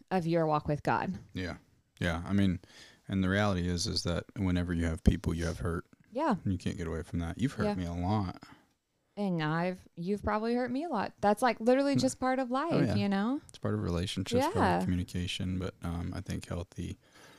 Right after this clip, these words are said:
Speaker 2: resolution and also, um, going back to church hurt, don't let the, don't let your accountability, your community, and the, the, um,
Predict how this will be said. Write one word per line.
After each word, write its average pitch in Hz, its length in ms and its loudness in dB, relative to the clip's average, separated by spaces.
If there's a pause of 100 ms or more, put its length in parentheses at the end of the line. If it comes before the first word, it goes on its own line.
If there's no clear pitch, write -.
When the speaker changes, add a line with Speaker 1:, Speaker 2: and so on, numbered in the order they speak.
(300)
Speaker 2:
resolution 92 560 0
and 87 100 0
also, 85 600 -2 (260)
um, 90 380 -6 (760)
going 87 240 -4
back 85 340 -8
to 90 360 -8
church - 300 -6
hurt, - 240 -8 (360)
don't 85 260 -4
let 85 540 -8
the, 87 260 -8 (880)
don't 95 220 -2
let 90 180 -4
your 85 260 -2
accountability, 85 760 0
your 85 280 -4
community, 85 800 0
and 85 480 -4
the, 85 240 -4 (880)
the, 92 280 -6 (280)
um, 95 460 -4